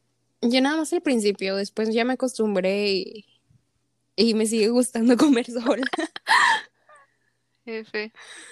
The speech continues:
Speaker 1: Yo veía Drag Race. ¿Has visto Drag Race?
Speaker 2: No.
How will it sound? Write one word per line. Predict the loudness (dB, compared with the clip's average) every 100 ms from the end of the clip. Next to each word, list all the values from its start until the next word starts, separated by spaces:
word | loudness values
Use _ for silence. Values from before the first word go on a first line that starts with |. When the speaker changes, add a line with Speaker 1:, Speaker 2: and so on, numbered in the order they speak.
| -20 _ _ _ _ _ _ _ _ _ _ _ _ _ _ _ _ _ 0
Speaker 1:
Yo | 4 4
veía | 4 2 0 0 -2 -6 -8 -10
Drag | -4 -2 -2 -2
Race. | -4 -4 -8 -18 -20 _
¿Has | -10 -8
visto | -8 -6
Drag | -6 -6 -8
Race? | -10 -8
Speaker 2:
No. | -8